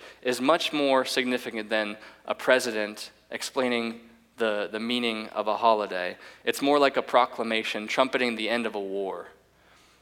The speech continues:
And this type of heralding and trumpeting means that, it doesn't mean that we bully people with the good news of Jesus Christ, right? How paradoxical would that be? Yes, we preach repentance of sin. Yes, we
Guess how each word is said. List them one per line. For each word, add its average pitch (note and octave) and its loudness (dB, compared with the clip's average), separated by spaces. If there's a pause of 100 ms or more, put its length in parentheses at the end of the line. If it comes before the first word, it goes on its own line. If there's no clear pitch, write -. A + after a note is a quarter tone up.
(380)
And A#2 -2
this D#3 4
type D#3+ 4
of A#2+ 0
heralding A#2+ 2
and G#2+ -8
trumpeting G#2 2 (680)
means C3+ 0
that, A#2 4 (240)
it B2+ -2
doesn't E3+ 4
mean D3 0
that A#2+ -2
we A#2 -4 (420)
bully A#2+ 2
people G2 -6 (160)
with A2+ -4
the A2+ -2
good A2 -4
news G2+ -8
of G2 -10
Jesus G2 -10
Christ, D#2+ -6
right? A2+ 4 (220)
How C3+ 8
paradoxical A2 2 (400)
would - -2
that A2 2
be? F#2+ -8 (560)
Yes, C#3 4
we A#2+ -2
preach B2+ -4 (120)
repentance C3 -2
of A2 2
sin. A2 -2
Yes, A#2+ 0
we B2 -4